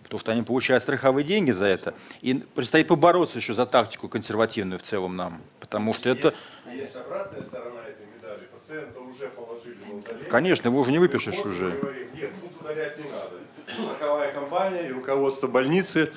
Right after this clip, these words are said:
Speaker 2: вслед за ней говорит: "Как? Что вы делаете? Вы лишаете клинику денег? И вообще,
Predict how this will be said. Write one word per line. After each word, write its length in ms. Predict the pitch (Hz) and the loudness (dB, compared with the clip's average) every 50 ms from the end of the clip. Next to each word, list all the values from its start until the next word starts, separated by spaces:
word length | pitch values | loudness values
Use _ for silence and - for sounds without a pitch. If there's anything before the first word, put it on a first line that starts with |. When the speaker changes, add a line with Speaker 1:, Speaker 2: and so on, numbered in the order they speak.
| - - - - | -10 -16 -8 -2
Speaker 2:
вслед 300 | - - 143 143 135 120 | 0 4 6 6 6 6
за 100 | 135 131 | 6 4
ней 220 | 123 127 123 120 | 6 6 4 6
говорит: 280 | 113 120 120 117 110 - | 6 6 6 6 4 2
"Как? 380 | - - 170 175 160 123 - - | 4 6 6 8 8 6 4 4
Что 200 | - - 165 151 | 4 4 6 6
вы 100 | 151 151 | 6 6
делаете? 500 | 151 160 156 170 143 113 104 - 214 104 | 6 6 6 8 8 6 6 4 4 4
Вы 120 | 107 117 | 4 4
лишаете 600 | 120 123 - 156 147 143 135 131 - 147 135 135 - - - - - | 4 4 4 6 6 6 6 4 2 0 0 0 -2 -8 -14 -8 0
клинику 460 | - 139 147 151 147 143 143 - 139 | 4 6 6 6 6 4 4 2 2
денег? 520 | 123 143 202 214 196 127 104 85 - - | 4 6 6 6 6 6 4 2 0 -2
И 80 | 104 104 | 0 2
вообще, 480 | 107 113 110 - - 190 196 147 110 | 2 2 4 4 6 6 6 6 4